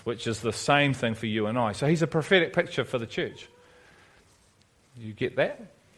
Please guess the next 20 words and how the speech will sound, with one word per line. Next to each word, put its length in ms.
So 100
you 160
cannot 440
look 160
at 100
him 140
and 80
go, 160
"Hey, 100
he's 160
completely 320
separate 500
to 80
me." 160
No, 220
he's 200
a 40
forerunner 560
for 160
you. 380